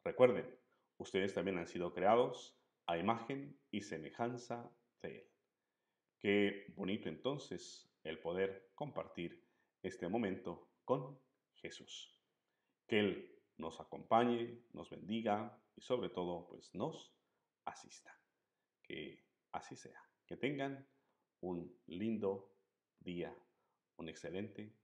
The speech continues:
viernes, en este tres de julio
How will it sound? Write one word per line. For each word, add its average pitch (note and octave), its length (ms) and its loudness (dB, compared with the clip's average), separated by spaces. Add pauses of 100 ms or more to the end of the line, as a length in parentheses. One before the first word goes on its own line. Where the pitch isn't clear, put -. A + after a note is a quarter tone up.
(120)
viernes, - 720 -8 (720)
en D#2 100 -6
este D#2 200 -10
tres - 460 -8 (400)
de - 80 -8
julio C#3+ 380 -4